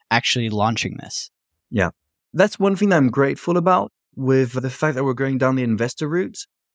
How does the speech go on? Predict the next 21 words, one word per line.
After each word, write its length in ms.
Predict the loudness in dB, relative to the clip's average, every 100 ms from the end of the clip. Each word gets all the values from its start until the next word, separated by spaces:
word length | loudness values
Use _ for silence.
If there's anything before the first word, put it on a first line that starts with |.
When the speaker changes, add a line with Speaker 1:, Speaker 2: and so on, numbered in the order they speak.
| _ _
Speaker 2:
It 120 | -4
taught 160 | 2 4
me 140 | 4
a 40 | 6
lot 180 | 6
of 100 | 4
things 540 | 0 0 4 4 2 0
that 120 | 0
I 120 | 2
didn't 340 | 0 -4 -4 -6
really 720 | -6 -4 -2 0 0 -2 -4 _ _ _ _
know 320 | 2 4 6
as 240 | 4 2 0
well, 580 | 2 2 2 0 -6 -10 _
or 140 | 0
that 120 | 2 2
I 80 |
didn't 300 | 4 2 0
take 240 | 0 -2 4
as 160 | 2 2
seriously 800 | 0 2 2 0 -2 -2 -4